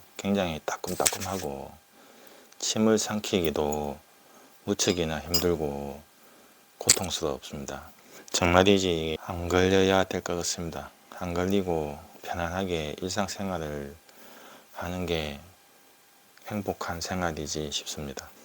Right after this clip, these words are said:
아파요. 하여튼 약도 계속 먹고는 있지만 계속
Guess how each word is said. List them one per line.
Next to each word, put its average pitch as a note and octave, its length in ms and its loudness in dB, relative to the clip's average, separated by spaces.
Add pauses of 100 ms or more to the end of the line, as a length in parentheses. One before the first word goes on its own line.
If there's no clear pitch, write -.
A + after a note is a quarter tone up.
(1300)
아파요. D2+ 480 -2 (360)
하여튼 D#2 460 -10 (1040)
약도 G2 380 6
계속 F#2 280 -2
먹고는 F#2 440 2
있지만 D#2+ 400 -4
계속 F2+ 420 -2